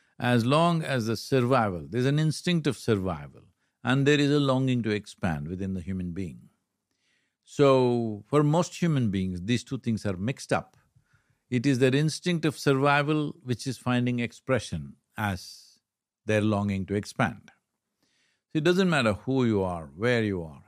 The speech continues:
anybody. You want to be something more. If that something more happens, you want to be something more.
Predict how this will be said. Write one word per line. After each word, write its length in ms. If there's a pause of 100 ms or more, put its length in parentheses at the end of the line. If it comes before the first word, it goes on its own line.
anybody. 600 (1000)
You 240
want 200
to 60
be 100
something 400
more. 280 (1300)
If 160
that 200
something 380
more 220
happens, 520
you 140
want 220
to 60
be 120
something 420
more. 260